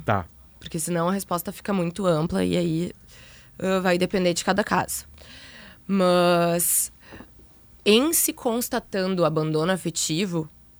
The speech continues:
Speaker 2: até isso, é, pa-, até para isso existe uma dificuldade grande, né? Como a gente prova esse abandono?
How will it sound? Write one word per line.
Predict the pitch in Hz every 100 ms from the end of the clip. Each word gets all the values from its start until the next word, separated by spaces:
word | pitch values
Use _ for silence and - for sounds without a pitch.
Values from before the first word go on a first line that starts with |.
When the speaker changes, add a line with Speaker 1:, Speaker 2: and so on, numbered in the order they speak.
| _ _ - - - _ _ _ _ _ - - -
Speaker 2:
até | 175 - 208
isso, | 254 233 233 - 202 165 - -
é, | - -
pa-, | - -
até | 196 220
para | - 302 330
isso | 262 220 -
existe | 202 196 -
uma | 208 196
dificuldade | 185 175 214 - 190 180 156 175
grande, | 180 160 180 170 180 165
né? | 151 127 - - - _
Como | - 262 339 370
a | 320
gente | 277 277 - -
prova | - 220 196 226 214
esse | 214 208
abandono? | 180 180 151 101